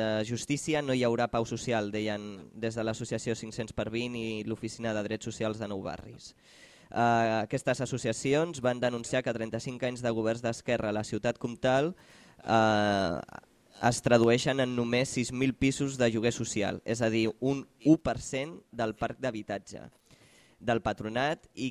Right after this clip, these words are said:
que els serveis socials només compten amb dos-cents pisos per emergència que estan a tope, estan a full. Eh, per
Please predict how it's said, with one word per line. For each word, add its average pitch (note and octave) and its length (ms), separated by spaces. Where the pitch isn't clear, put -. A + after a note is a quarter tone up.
que A#2 480
els A#2 160
serveis A#2+ 320
socials C#3 560
només B2 260
compten C3+ 380
amb B2 80
dos-cents B2 400
pisos C#3 320
per A#2+ 160
emergència B2 640
que - 80
estan A#2+ 300
a A#2 80
tope, G#2 300
estan B2 240
a A#2+ 80
full. G#2+ 240
Eh, B2+ 400
per C3 80